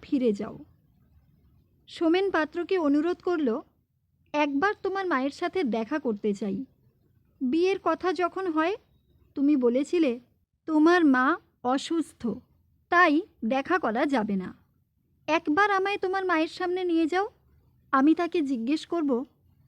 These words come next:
কেন তিনি এমন জঘন্য সিদ্ধান্ত নিলেন।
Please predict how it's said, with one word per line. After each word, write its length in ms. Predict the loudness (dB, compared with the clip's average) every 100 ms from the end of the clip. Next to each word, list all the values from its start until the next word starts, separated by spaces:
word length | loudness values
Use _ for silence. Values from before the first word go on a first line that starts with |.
| _ -2
কেন 320 | 0 0 -2
তিনি 240 | -4 -4
এমন 320 | -6 -6 -4 -2
জঘন্য 560 | 2 0 0 -6 -6
সিদ্ধান্ত 540 | -4 -4 -4 -4 -4 -2
নিলেন। 540 | 0 2 2 0 -4